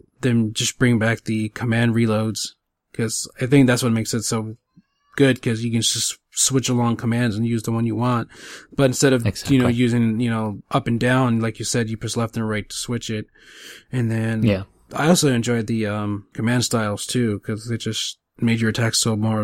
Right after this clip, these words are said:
Speaker 1: much more powerful.
Speaker 2: Yeah. Another possibility is maybe they could, uh, I mean, it would be, it would kind of like, I don't know, it, it'd make you have to choose a little bit more, but they could also integrate it into the shortcut system. So maybe now you can add,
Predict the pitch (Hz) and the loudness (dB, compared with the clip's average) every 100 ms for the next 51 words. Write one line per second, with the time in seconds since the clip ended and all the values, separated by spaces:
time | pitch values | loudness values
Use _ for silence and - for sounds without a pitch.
0 | 113 107 113 - 113 104 120 120 110 104 | 0 2 0 2 0 2 2 2 2 -2
1 | 104 _ - 110 104 - - - - 139 | -4 _ -4 -2 -4 -8 -20 -10 -4 -2
2 | 170 175 170 247 151 131 143 147 135 117 | -2 0 2 2 -2 -2 -2 -2 -2 -2
3 | 123 120 120 117 117 110 - 113 113 110 | -2 -2 -2 -2 -2 -4 -4 -2 0 0
4 | 110 110 110 110 - 127 _ _ - 117 | 2 2 0 -4 -14 -18 _ _ -4 -2
5 | 110 104 120 117 117 - _ _ - _ | -2 -4 -4 -2 -4 -6 _ _ -20 _
6 | _ _ 147 135 127 - 156 147 131 120 | _ _ -2 -2 -4 -2 -2 -4 0 0
7 | 113 - - _ _ _ _ _ _ _ | 0 -4 -20 _ _ _ _ _ _ _
8 | _ - 117 101 107 139 135 135 131 143 | _ -4 -2 -2 -4 -4 -4 -4 -4 -4
9 | - 135 123 120 110 131 135 120 143 139 | -4 -4 -4 -4 -4 -4 -4 -4 -4 -4
10 | 147 147 151 160 165 - 123 120 117 - | -4 -2 -2 -2 -4 -2 0 0 0 -2
11 | - 123 120 113 120 113 104 113 107 110 | -2 -2 0 -2 -2 -2 -2 0 -2 -4
12 | - 120 - 104 - - 113 - 113 - | -4 -4 -4 -6 -4 -2 -2 -2 -8 -6
13 | 107 101 - 107 104 - _ _ _ - | -8 -8 -6 -6 -8 -12 _ _ _ -4
14 | 117 107 104 110 107 110 107 104 104 101 | 2 2 4 2 0 0 0 0 0 -2
15 | 104 104 104 104 101 98 | -4 -4 -2 0 0 -2